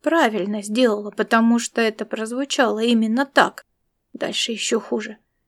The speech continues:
Я намекнула о каплях, чёрт бы их побрал. Что же это за драгоценность такая? Угроза и намёк связались воедино, и получилась такая экибана, что я поёжилась.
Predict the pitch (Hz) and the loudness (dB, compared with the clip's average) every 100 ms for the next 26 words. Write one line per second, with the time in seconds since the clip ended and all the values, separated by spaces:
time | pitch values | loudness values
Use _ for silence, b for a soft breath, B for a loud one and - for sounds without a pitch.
0 | _ - 240 240 240 247 262 247 226 - | _ 0 4 6 4 4 4 6 6 6
1 | 269 254 208 - - 247 220 196 - - | 4 4 -4 -2 0 0 -2 -12 -12 2
2 | 233 220 226 208 - _ - - - - | 2 4 2 0 -4 _ -12 -12 -10 -10
3 | 302 294 277 269 269 262 277 302 - 254 | -6 -4 -4 -2 -2 0 0 -4 0 -2
4 | 190 - - 220 226 202 214 _ _ _ | -2 -8 -8 0 0 0 -8 _ _ _
5 | _ _ _ _ _ _ - 247 220 240 | _ _ _ _ _ _ -4 -2 4 6
6 | 262 339 311 294 262 _ _ 254 240 240 | 8 6 6 2 0 _ _ 0 4 6
7 | 247 285 - 233 226 247 240 214 - 208 | 6 4 2 -2 2 4 4 2 -2 -2
8 | 208 202 240 320 269 220 233 233 233 - | -2 -2 0 0 0 -2 -2 -2 -4 -4
9 | 311 269 - 262 - - 233 277 330 - | -2 -2 -2 -4 -4 0 4 4 4 2
10 | 262 277 240 247 220 208 - 233 226 220 | -2 -2 0 2 2 0 -2 -2 0 -2
11 | 220 240 226 196 202 220 220 | -2 -4 -4 -8 -8 -8 -8